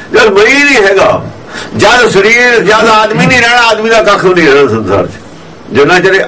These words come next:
ਆਪਣਾ ਵਜੂਦ ਸਮਝਦਾ, ਉਹਨਾਂ ਚਿਰ ਇਹ ਕੁਛ, ਜਦ ਇਹਨੇ ਨਹੀਂ ਰਹਿਣਾ, ਤੇ ਫਿਰ ਇਹਦਾ ਇੱਥੇ ਕੀ ਰਹਿ ਗਿਆ ਬਈ?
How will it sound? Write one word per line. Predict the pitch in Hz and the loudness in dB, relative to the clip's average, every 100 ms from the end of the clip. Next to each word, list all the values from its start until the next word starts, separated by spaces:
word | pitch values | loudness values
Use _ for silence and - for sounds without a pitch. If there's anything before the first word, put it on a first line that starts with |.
| - | -2
ਆਪਣਾ | 165 - 185 202 | 0 2 2 2
ਵਜੂਦ | 175 175 185 156 | 2 2 2 2
ਸਮਝਦਾ, | 175 196 196 | 0 2 2
ਉਹਨਾਂ | 180 185 | 2 0
ਚਿਰ | 185 190 | 0 0
ਇਹ | 185 | 0
ਕੁਛ, | 170 175 185 220 208 - - - - - - - - - - - - | 0 0 0 0 -2 -8 -20 -20 -20 -20 -20 -20 -20 -20 -20 -16 -2
ਜਦ | 196 214 | 0 2
ਇਹਨੇ | 254 285 | 2 2
ਨਹੀਂ | 277 262 | 0 0
ਰਹਿਣਾ, | 262 262 208 165 156 - - 151 135 117 - - - | 0 0 0 0 -4 -10 -16 -12 -12 -14 -18 -12 -4
ਤੇ | 160 | 0
ਫਿਰ | 196 | 2
ਇਹਦਾ | 240 240 | 2 0
ਇੱਥੇ | 226 208 | 0 0
ਕੀ | 202 | 2
ਰਹਿ | 208 208 | 2 2
ਗਿਆ | 196 | 0
ਬਈ? | 156 | -2